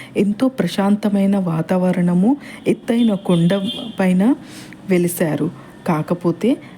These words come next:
స్వామివారు రాతి రూపంలో కాకుండా ముట్టుకుంటే మెత్తగా మానవ శరీరంగా ఉండే స్వామివారిని ఇక్కడ చూడవచ్చు. స్వయంభూగా వెలిశారు. మానవ శరీరం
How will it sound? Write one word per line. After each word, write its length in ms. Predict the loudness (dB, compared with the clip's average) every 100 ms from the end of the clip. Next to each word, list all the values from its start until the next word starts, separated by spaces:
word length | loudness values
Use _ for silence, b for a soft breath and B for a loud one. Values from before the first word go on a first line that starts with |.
| -14
స్వామివారు 840 | -4 0 4 4 4 2 2 2 2
రాతి 320 | 0 0 0
రూపంలో 1080 | 0 0 0 2 2 -2 -16 -8 -2 0 0 -2
కాకుండా 640 | -2 0 2 4 2 0 B B B -20 -20 -2
ముట్టుకుంటే 840 | 0 2 0 2 2 2 2 0 0 0
మెత్తగా 580 | 0 0 -2 0 -2 -2 -2
మానవ 420 | 0 2 4 2
శరీరంగా 840 | 2 0 2 2 2 2 2 0 -2 B B -2
ఉండే 300 | 2 4 2
స్వామివారిని 1080 | 0 -2 0 2 2 2 2 2 0 2 2 B B B -8 -6
ఇక్కడ 420 | -4 -2 0 0 -4 -16 -6
చూడవచ్చు. 640 | -2 0 0 -4 -6 -8 -10 B B B -20 -6
స్వయంభూగా 960 | -2 2 4 4 4 2 2 0 0 -2 -6 -2
వెలిశారు. 720 | 0 0 0 -2 -2 -4 -10 B B B B 0
మానవ 440 | 2 4 4 4
శరీరం 580 | 2 0 2 2 2 0